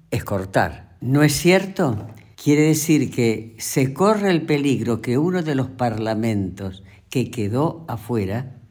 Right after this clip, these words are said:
sea muy importante. Evidentemente, este tema te apasiona, Ivonne. ¿Habrá tenido que ver algo con tus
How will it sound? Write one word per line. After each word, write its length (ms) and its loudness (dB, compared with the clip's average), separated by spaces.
sea 400 0
muy 200 0
importante. 840 -8
Evidentemente, 1300 2
este 280 0
tema 360 -2
te 120 0
apasiona, 840 -2
Ivonne. 440 -4
¿Habrá 300 2
tenido 480 2
que 140 2
ver 400 2
algo 460 2
con 320 -6
tus 320 -10